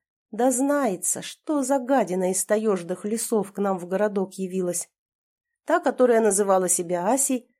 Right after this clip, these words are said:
смотрела и усмехалась. А потом в подвал свой ушла, и все слышали знакомые звуки:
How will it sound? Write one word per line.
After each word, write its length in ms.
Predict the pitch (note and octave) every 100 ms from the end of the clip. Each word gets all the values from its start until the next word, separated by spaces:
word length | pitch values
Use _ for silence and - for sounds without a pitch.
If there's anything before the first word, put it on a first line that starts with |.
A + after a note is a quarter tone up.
| _
смотрела 680 | - G3 E3+ E3+ F3 G#3 G#3+ -
и 100 | F#3+
усмехалась. 800 | F#3 - G3 - E3+ D#3+ - - _ _ _ _ _ _ -
А 60 | F#3
потом 340 | G3 D4 E4+
в 80 | E4
подвал 380 | C#4+ B3 A3 F3
свой 280 | - F3+
ушла, 380 | F3 - F#3 E3+ - _ _ _
и 100 | F#3+
все 300 | - - B3+
слышали 540 | A#3+ - A3+ A3+ A3 G#3+
знакомые 560 | G3+ G3 G#3+ G#3+ G#3+
звуки: 560 | G#3+ F#3 F3+ - E3+